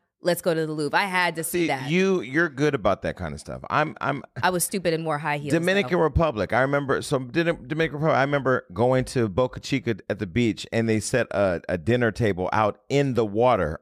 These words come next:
Speaker 2: on the beach and us having dinner with tiki torches and parrots and, you know, I took that in. But, like,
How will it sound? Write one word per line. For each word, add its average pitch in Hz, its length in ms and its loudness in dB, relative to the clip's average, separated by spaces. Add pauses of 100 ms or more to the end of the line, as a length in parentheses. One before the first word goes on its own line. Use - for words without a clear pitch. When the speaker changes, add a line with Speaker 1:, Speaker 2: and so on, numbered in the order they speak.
Speaker 2:
on 107 360 2
the 90 100 0
beach 95 560 -2
and 113 160 0
us 107 120 0
having 104 320 0
dinner 98 340 0
with 80 160 -4
tiki 120 280 -2
torches 95 480 -2
and 82 180 -10 (320)
parrots 123 600 0
and, 92 260 -6 (280)
you 156 160 -2
know, 147 240 2 (100)
I 151 100 2
took 127 260 -2
that 113 240 4
in. 76 180 -2
But, 104 180 0
like, 95 300 2